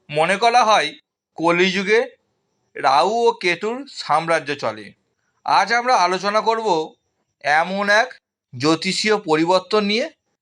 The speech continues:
যা বছরের অন্যতম গুরুত্বপূর্ণ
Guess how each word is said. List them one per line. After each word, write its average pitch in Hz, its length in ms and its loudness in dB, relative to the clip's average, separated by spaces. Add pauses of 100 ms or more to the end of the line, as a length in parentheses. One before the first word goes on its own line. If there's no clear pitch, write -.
(140)
যা 156 140 0 (100)
বছরের 196 520 0 (420)
অন্যতম 190 600 2 (680)
গুরুত্বপূর্ণ 202 760 0